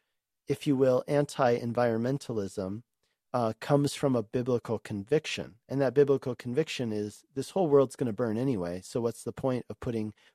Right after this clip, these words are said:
window dressings on a house that's on fire? We should instead be trying to get people out of here and saved. Now, I don't think that you have to choose one or the other.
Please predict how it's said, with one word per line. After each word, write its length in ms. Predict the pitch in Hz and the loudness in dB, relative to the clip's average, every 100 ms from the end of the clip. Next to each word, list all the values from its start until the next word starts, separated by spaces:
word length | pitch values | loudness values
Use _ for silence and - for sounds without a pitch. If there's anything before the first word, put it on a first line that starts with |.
| - | 0
window 340 | 139 160 135 | 2 6 4
dressings 600 | 110 107 - 110 98 101 | 4 -4 -4 -8 -8 -8
on 160 | 127 127 | -6 -6
a 60 | |
house 280 | 117 131 107 | -2 -2 -2
that's 200 | - - | -4 -6
on 160 | 95 85 | -8 -8
fire? 420 | - 190 151 107 | 0 2 4 2
We 140 | 107 | 0
should 200 | 135 - | -2 -2
instead 480 | 113 98 - 190 147 | -4 -6 2 4 4
be 100 | 117 | 2
trying 260 | - 127 110 | -4 -4 -4
to 80 | 104 | -4
get 180 | 113 - | -6 -6
people 300 | 113 95 - | -6 -6 -4
out 200 | - 160 | 4 4
of 140 | 131 - | 4 -2
here 300 | 104 87 107 _ - - | -6 -6 -6 _ -20 -6
and 180 | 117 107 | -6 -6
saved. 480 | - 180 90 - _ _ _ _ _ _ - | 2 2 2 -2 _ _ _ _ _ _ -4
Now, 140 | 98 - | -4 2
I 100 | 190 | 6
don't 240 | 190 220 214 _ | 8 8 4 _
think 280 | 160 139 - | 2 2 2
that 180 | 135 151 | 2 2
you 100 | 139 | 4
have 180 | 151 - | 4 2
to 80 | |
choose 500 | 123 - 147 131 - | -4 0 2 2 0
one 180 | 135 135 | 0 2
or 80 | 127 | 2
the 160 | 110 135 | 2 2
other. 300 | 170 - | 2 -2